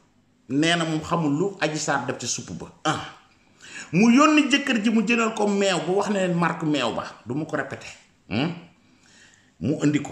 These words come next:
ñu def ko ci frigo bi. Ndeye Khady naan ci supp bi,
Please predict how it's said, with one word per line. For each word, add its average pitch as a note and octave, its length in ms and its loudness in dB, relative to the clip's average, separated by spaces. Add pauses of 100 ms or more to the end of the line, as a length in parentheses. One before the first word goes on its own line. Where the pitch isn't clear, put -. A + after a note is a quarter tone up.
ñu C3+ 120 -2
def C#3+ 180 -2
ko C#3+ 60 -4
ci C#3 100 -10
frigo G#2 400 -8
bi. - 80 -18 (760)
Ndeye G#3 280 2
Khady A3+ 300 0 (180)
naan E3 420 -2
ci E3+ 60 -6
supp D3 340 -8
bi, G#3+ 100 -12